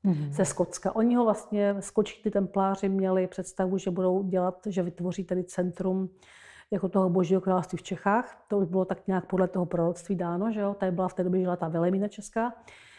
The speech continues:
Speaker 2: A hledali partnera. Pro ně byl partnerem Karel, teda Va-, eh, Přemysl Otakar druhý. Mimochodem, Přemysl Otakar druhý zase není prostě jaksi k-, synem, je nemanželským duchovním. Zase byl vychován jako templář, že jo, mimo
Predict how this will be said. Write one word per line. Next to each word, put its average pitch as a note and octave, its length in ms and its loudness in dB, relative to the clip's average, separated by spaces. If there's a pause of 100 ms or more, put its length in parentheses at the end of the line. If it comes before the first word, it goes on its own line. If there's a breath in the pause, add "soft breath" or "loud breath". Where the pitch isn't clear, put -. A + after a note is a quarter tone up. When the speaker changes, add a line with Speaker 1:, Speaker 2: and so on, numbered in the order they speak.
(220 soft breath)
Speaker 2:
A G3+ 40 4
hledali G3 320 6
partnera. F#3+ 580 2
Pro G3+ 200 2
ně A#3 140 6
byl C4+ 140 6
partnerem A3 640 0 (120)
Karel, F#3 320 0 (100)
teda F#3 300 0 (240)
Va-, F#3 180 0 (160)
eh, F3 40 0
Přemysl F#3+ 280 -4
Otakar F#3+ 220 0
druhý. E3 420 -4 (640 soft breath)
Mimochodem, A#3+ 400 10
Přemysl A3+ 380 6
Otakar A3 360 8
druhý A#3 180 12
zase A#3 420 10
není A3+ 400 8
prostě - 560 -6
jaksi F#3+ 800 0
k-, G#3 260 -6
synem, G3+ 400 4
je G3 100 6
nemanželským G3+ 800 6
duchovním. F#3 520 -2 (380 soft breath)
Zase A3 160 4
byl A3 140 12
vychován G#3 300 8
jako G3+ 160 4
templář, G3+ 720 6
že F#3+ 120 -2
jo, F3+ 200 0
mimo G3+ 520 6